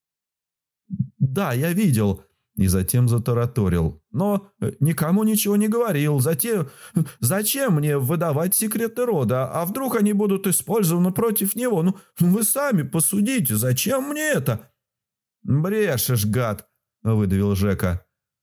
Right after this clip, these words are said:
"Да зачем мне вас обманывать? Ну, на кой чёрт, спрашивается?" эмоционально ответил Родион.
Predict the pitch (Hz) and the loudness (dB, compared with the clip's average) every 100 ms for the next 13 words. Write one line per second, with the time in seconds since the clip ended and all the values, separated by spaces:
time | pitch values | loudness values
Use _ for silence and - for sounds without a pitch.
0 | _ _ _ - 226 294 294 269 294 247 | _ _ _ -4 -2 -2 -2 -2 -2 2
1 | 202 233 214 - 240 240 247 160 131 131 | 2 2 0 -2 -2 -2 -2 0 0 0
2 | 254 254 269 214 277 - - 254 262 135 | -2 -2 -2 -4 -2 -2 -2 0 0 0
3 | - - 269 233 - 175 160 - 127 131 | -2 -2 -2 -2 0 0 0 0 -2 -4
4 | - _ _ - 101 101 101 98 143 156 | -14 _ _ 0 2 2 0 2 2 2
5 | 139 131 98 92 95 95 98 98 95 90 | 0 0 0 0 0 2 2 2 2 0
6 | - | -2